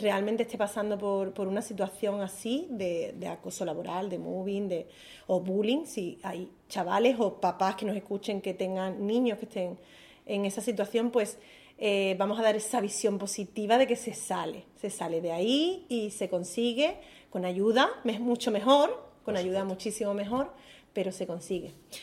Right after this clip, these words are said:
Speaker 1: Ahí vamos a pasar un poquito más tarde, así que yo ahora
Speaker 2: Vale.
Speaker 1: te quiero preguntar, ¿cómo es liderar una empresa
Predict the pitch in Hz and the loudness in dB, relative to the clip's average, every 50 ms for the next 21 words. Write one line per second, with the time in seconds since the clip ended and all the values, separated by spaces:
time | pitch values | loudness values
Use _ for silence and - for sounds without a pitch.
0 | - - - 247 247 277 330 320 349 320 285 277 254 247 240 - 233 220 226 214 | -12 0 6 8 8 10 10 8 8 8 6 8 6 4 4 4 0 0 0 -4
1 | 202 - 196 190 190 - - 175 165 165 170 - - 214 - 269 240 277 277 277 | -4 -4 -4 -4 -4 -2 -2 0 0 0 0 -2 -4 0 2 4 6 6 8 8
2 | 277 277 262 262 302 403 - - - - - - - 247 240 - - 233 240 233 | 8 8 6 6 4 2 -2 -10 -16 -20 -14 0 2 2 4 6 8 8 8 8
3 | 226 240 247 247 233 247 262 294 302 - - - - - - - - - _ _ | 8 6 6 8 8 8 6 6 4 -2 -12 -18 -20 -20 -20 -20 -20 -20 _ _
4 | _ - 285 302 330 349 359 - 330 311 302 269 285 269 277 285 285 294 285 277 | _ 10 10 10 10 10 6 8 8 8 8 10 10 10 10 10 8 6 6 6
5 | 269 262 247 - 262 262 247 - - 359 381 440 | 6 6 6 6 6 6 6 6 4 4 4 4